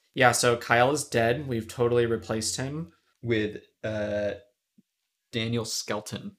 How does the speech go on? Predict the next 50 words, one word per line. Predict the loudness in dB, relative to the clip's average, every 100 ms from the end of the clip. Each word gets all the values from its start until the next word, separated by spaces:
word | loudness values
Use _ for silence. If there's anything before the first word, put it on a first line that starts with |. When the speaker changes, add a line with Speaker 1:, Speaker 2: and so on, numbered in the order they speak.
| _ -6
Speaker 2:
who | -4
is | -4 -8 -14
Kyle's | -18 -8 -6 -4 -6 -6 -12
Speaker 1:
Mm. | _ _ _
Speaker 2:
cousin | -14 -6 -4 -4 -12 -12 -14
who | -14
is | -12
introduced. | -12 -14 -14 -14 -14 -14 -16 -16
Speaker 1:
It's | -14 -10 -8
just, | -6 -4 -6 -8 -14 -20
he's | -12 -6 -6 -8 _ _
so | -10 -6 -6 -6 -8
bad. | -10 -14 -12 -14 -18 _
Speaker 2:
He's | -14 -10
not | -6 -4
a | -4
good | -6 -10
actor. | -14 -14 -12
Speaker 1:
He's | -10 -6
not | -8 -8
good. | -10 -8 -8 -12 -8
I, | -4 -2 -4 -6 -12 _ -8
'cause | -6
at | -6
Speaker 2:
Yeah. | -6
Speaker 1:
least | -4 -2 0
Speaker 2:
We | 2
Speaker 1:
he |
Speaker 2:
didn't | 2 4
Speaker 1:
had |
Speaker 2:
know, | 4 4 0
we, | -4 -4 -20 -8 -2
we | 0
didn't | 2
know | 4 4
what | 4 2
Speaker 1:
No, | 2
Speaker 2:
we | 2
Speaker 1:
I'm |
so | 2 0 -2
sad. | -4 -6 -10 0
Speaker 2:
<laughs> | 4 4 2
what | 0 0
we | -2
had. | 0 -2 -2 -4 -18 _ -14
Speaker 1:
Yeah, | -12 -10
and | -12
then | -14
it | -14 -16
was | -18 -18